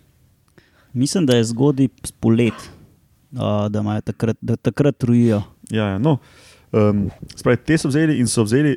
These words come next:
Speaker 2: dvaindvajset celih kolonij in so jih, eh, trackali z, pač z softwarom, s kamerami,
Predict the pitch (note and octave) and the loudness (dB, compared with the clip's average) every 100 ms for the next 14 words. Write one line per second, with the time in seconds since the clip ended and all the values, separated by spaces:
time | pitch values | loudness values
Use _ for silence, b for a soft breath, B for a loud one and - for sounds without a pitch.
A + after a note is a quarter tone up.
0 | - G#2+ G#2 C#3 C#3+ C3+ D3+ B2+ - C#3 | -4 -6 0 0 2 2 0 -4 -4 -2
1 | B2+ - A2+ G#2 C3+ G#3 - _ _ _ | -2 -2 0 2 0 -2 -6 _ _ _
2 | _ _ _ _ _ _ _ A#2+ A#2+ - | _ _ _ _ _ _ _ -2 -2 0
3 | A#2 A2+ G#2 - _ - G2+ G2+ - A#2+ | 0 0 -4 -12 _ -2 0 0 -2 -2
4 | C#3 C3+ A#2 G#2+ G#2+ - - G#2 G#2 - | 0 0 -2 -2 -6 -12 -12 -6 -4 -6
5 | _ _ _ - G#2+ - - G2+ G2+ C3+ | _ _ _ -2 -2 -4 -4 -2 0 0
6 | C3+ C3 C3 A#2 - B2 C3+ B2 A2 | 0 0 0 -2 -2 0 2 2 2